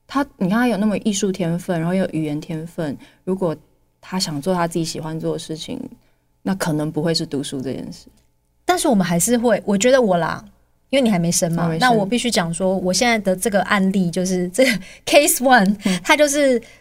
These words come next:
Speaker 2: 对，他有一些，他很自由，然后他有一些他自己擅长的东西，可是我会不会心里还是觉得，因为我是，我是会读书的人啊，
Speaker 1: 嗯。
Speaker 2: 所以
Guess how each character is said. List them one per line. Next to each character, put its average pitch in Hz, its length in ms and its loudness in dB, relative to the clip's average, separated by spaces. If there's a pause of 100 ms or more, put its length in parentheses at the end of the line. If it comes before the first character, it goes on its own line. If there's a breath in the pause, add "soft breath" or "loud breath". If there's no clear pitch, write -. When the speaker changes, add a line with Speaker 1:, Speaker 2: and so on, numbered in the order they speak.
(100)
Speaker 2:
对， 269 120 6
他 262 140 2
有 262 100 4
一 220 60 2
些， 233 180 2
他 285 220 0
很 214 100 4
自 214 220 0
由， 185 180 2
然 175 80 2
后 196 80 2
他 220 120 2
有 190 60 4
一 - 20 4
些 196 100 0
他 202 100 4
自 220 160 -4
己 175 220 -2
擅 190 220 2
长 190 160 -2
的 165 60 -4
东 165 220 0
西， 190 180 0
可 185 340 2
是 247 340 2 (340 loud breath)
我 196 220 2
会 262 80 6
不 262 80 6
会 262 140 6
心 233 200 2
里 214 80 2
还 180 160 2
是 214 80 2
觉 180 200 -2
得， 175 140 0
因 294 180 -2
为 370 80 0
我 254 180 4
是， 262 300 -2
我 202 180 0
是 277 160 2
会 269 160 2
读 202 140 -2
书 208 160 -2
的 196 120 0
人 165 240 -2
啊， 165 120 0
Speaker 1:
嗯。 - 20 0
Speaker 2:
所 240 160 0
以 240 160 0